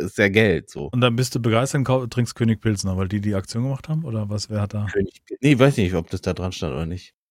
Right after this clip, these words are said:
Speaker 2: Keine Ahnung.
Speaker 1: Zugehört. Auf jeden Fall ist das halt so eine, wow. In welcher Welt leben wir, dass eine, ein Fußball, eine Fußball, äh, Gruppierung, Veranstaltung, Verein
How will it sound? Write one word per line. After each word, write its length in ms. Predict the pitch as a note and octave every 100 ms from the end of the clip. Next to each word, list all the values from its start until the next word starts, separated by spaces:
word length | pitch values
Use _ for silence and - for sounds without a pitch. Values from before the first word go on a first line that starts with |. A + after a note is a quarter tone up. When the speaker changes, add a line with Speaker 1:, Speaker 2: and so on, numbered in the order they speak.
| _
Speaker 2:
Keine 160 | A2+ A2
Ahnung. 220 | G2+ F#2 _ _ _ _
Speaker 1:
Zugehört. 480 | F#2 E2+ E2 F2 - - -
Auf 100 | F2
jeden 140 | A#2 G2+
Fall 200 | A2 G2
ist 140 | -
das 160 | F#2 F#2+
halt 160 | E2+
so 100 | F2
eine, 320 | E2+ D#2+ E2+ - _ _ _ _ _ _ _ _ -
wow. 640 | E2 F#2+ F2+ D2 - A2 _ _ _ _ _ _ _ -
In 60 | F#2+
welcher 320 | A#2 C3+ G2+
Welt 280 | A2 E3+ D3
leben 400 | A#2+ E3+ A3 E3
wir, 100 | G#2
dass 160 | G2+ -
eine, 240 | F#2+ G2+
ein 200 | - G2+
Fußball, 720 | - - G#3+ C#4 - E2+ F#2+ G2 - _ _ _
eine 260 | _ G2+ G2
Fußball, 1400 | - - G#3 B3+ - F#2 F#2 F2+ F2+ - E2 F2+ D#2 C#2+
äh, 60 | - - _ _ _ _ _ _ _ _ _ _ _ _ _ _
Gruppierung, 880 | - G#2 - - C#3+ F3 C3+ D3+ C#3+
Veranstaltung, 920 | - A2+ F#2+ C3 - A#2 A#2 A#2 A2+ -
Verein 720 | - G#2+ E2+ G2 B2 G#3